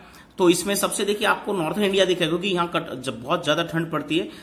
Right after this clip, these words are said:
साउथ में कम है। तो नॉर्थ इंडिया में स्टार्ट करते हैं, सबसे ऊपर जेएंडके से, that is श्रीनगर, याद रहेगा। स्टेट वाइज करना बहुत जल्दी याद होंगे बेटा, श्रीनगर जम्मू कश्मीर हो गया, कैपिटल है। फिर पंजाब में आते हैं दो, और फिर हर-, हरियाणा में दो, दो दोनों में,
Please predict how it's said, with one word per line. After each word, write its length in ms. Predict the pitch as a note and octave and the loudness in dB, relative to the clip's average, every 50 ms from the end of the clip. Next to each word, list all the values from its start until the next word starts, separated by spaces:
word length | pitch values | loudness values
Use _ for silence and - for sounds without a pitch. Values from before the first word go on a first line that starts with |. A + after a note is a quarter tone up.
| - - | -20 -16
साउथ 320 | - - F3+ F3 E3+ E3+ E3+ | -4 0 0 2 2 2 0
में 100 | D3+ - | 0 0
कम 220 | C#3 A#2 G#2 F#2+ | -2 -2 -4 -4
है। 120 | D2+ - | -8 -10
तो 120 | - - B2+ | -8 -6 -4
नॉर्थ 220 | B2+ C3 D3 E3+ | -4 -2 -2 -2
इंडिया 220 | F#3 F3 F3+ F3+ F#3 | 0 0 2 0 0
में 60 | F#3 | 0
स्टार्ट 300 | F3+ - E3+ E3+ F3 - | 0 0 -2 -2 -2 -4
करते 120 | E3+ E3 | -6 -4
हैं, 140 | F#3+ F3 - | -4 -6 -6
सबसे 260 | - F3 - - F#3+ | -8 -8 -4 0 2
ऊपर 260 | F3 D#3+ E3 E3+ D3+ | 2 2 2 0 0
जेएंडके 360 | C#3+ D#3 D#3 D#3+ E3 D#3+ F3 E3 | 0 2 2 2 2 2 0 0
से, 120 | E3 D3+ | 0 0
that 140 | C#3+ C#3 C#3 | 0 0 0
is 80 | C#3+ | -2
श्रीनगर, 500 | C#3 - - D#3+ E3 E3 D#3+ F#3+ A3 - - - - - - - - - - _ _ - | -4 -2 0 2 2 4 4 4 2 2 0 -8 -16 -18 -20 -20 -20 -20 -20 _ _ 0
याद 220 | B2+ C#3 D3 D#3 | 2 4 4 6
रहेगा। 280 | E3+ E3 E3+ E3 F#3+ G3+ - - - - - - | 6 4 4 2 0 -2 -6 -12 -18 -20 -16 -12
स्टेट 280 | - - F#3 F3+ E3+ G3+ | -2 2 2 4 8 8
वाइज 200 | G#3 G3+ G3 G3 | 8 8 6 4
करना 240 | G3 F#3+ G3+ G#3+ | 2 4 4 4
बहुत 360 | G3+ D#3 A2+ B2+ D#3+ D#3+ - C3 | 2 2 2 2 2 2 2 2
जल्दी 280 | C#3+ C#3+ E3 F#3+ G3 | 2 4 4 4 6
याद 140 | F#3+ F#3 F3+ | 6 4 4
होंगे 140 | F#3 F#3 F#3 | 4 2 4
बेटा, 200 | F3+ F3+ F#3 F#3 | 2 2 2 0
श्रीनगर 400 | F#3 - E3+ E3+ F3 E3+ F#3+ F#3 | 0 2 4 4 4 4 2 2
जम्मू 200 | E3+ F3+ F3+ E3+ | 2 2 0 0
कश्मीर 240 | F#3+ F3 F#3+ F#3 F3+ | 0 0 0 2 2
हो 120 | F3+ F3 | 2 2
गया, 120 | F#3 G3 | 0 0
कैपिटल 340 | F#3 F#3 E3 E3 E3 E3+ E3+ | 0 -2 -2 0 0 2 2
है। 240 | F3+ G3+ - - - - - - - - - - - | 2 0 -2 -8 -16 -20 -20 -20 -18 -18 -20 -16 0
फिर 200 | - A3+ A3 A3 | 2 2 2 4
पंजाब 400 | F#3 E3 E3 E3 F3+ F3 F#3+ F#3 | 4 4 6 8 8 8 8 8
में 80 | G#3 G3 | 6 6
आते 240 | F#3+ F#3+ F#3+ - | 6 4 4 2
हैं 140 | G3+ G3+ F3 | 0 2 4
दो, 160 | F3 F#3 G3+ | 4 4 4
और 140 | A3 G#3+ F#3+ | 4 2 0
फिर 180 | F3+ - A3+ G#3+ | 0 0 -2 0
हर-, 520 | E3 D3 C#3+ D#3 - - E3 D3+ F3 - | 0 0 0 0 2 2 2 4 4 2
हरियाणा 300 | C#3 C3+ D3 D3 C#3+ C3+ | 0 2 4 6 6 6
में 160 | B2 A#2 A2 | 4 2 0
दो, 120 | A2+ D3+ E3 | 0 2 4
दो 140 | F3+ F3 E3 | 4 6 6
दोनों 220 | D#3+ D3 C#3 C3+ | 6 6 6 4
में, 180 | A#2+ A2 G2 | 4 0 -2